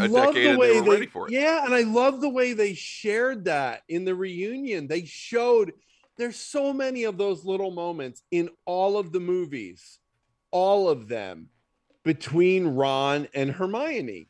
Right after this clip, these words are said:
Speaker 2: There's so many of them. And I love that little montage they showed of all those little moments.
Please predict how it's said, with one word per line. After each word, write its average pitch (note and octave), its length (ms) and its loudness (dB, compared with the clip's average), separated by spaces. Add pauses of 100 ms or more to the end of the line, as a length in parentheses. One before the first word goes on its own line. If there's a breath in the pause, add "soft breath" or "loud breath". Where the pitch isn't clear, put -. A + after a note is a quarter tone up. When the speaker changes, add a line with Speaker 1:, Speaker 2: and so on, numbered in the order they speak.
(140)
Speaker 2:
There's A3 200 4
so A#3+ 380 2
many A#3+ 320 2
of E3 140 -2
them. A#2+ 200 -6
And E3 80 -2
I F#3+ 140 2
love F#3+ 400 -2
that F3+ 220 0
little F3 180 0
montage D#3 800 -6 (640)
they E3 160 4
showed D3+ 460 4
of C#3 260 0
all E3 340 2
those F#3 300 0
little F3 300 -2
moments. F#3 760 -10